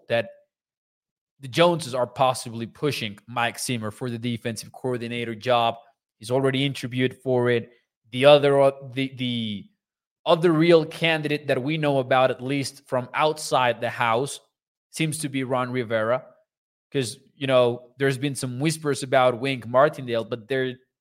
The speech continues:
doesn't seem to be any reports out there about a potential interview. So let's say Zimmer, Rivera take a hold of the defense in twenty twenty-four.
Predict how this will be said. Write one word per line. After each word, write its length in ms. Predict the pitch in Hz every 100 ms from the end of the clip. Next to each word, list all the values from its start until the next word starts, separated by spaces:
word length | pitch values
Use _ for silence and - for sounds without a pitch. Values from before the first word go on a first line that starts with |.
| _ _ _
doesn't 320 | 151 147 147
seem 240 | - 147 135
to 120 | 139
be 180 | 135 139
any 120 | 135
reports 540 | 120 107 170 170 156
out 240 | 151 139 135
there 140 | 131
about 260 | 123 120 120
a 100 | 117
potential 520 | 107 - 123 117 123
interview. 520 | 131 120 - 113 113 143 _ _ _ _
So 120 | -
let's 240 | 190 240 -
say 180 | 233
Zimmer, 560 | 202 - 214 196 180 165
Rivera 760 | 147 156 147 175 165 156 156 - _
take 180 | - 180
a 60 | 160
hold 240 | 165 156
of 120 | 147
the 60 | 135
defense 460 | 135 127 131 120 127
in 120 | 123
twenty 260 | - 127
twenty-four. 640 | 117 - 120 - 123 113 110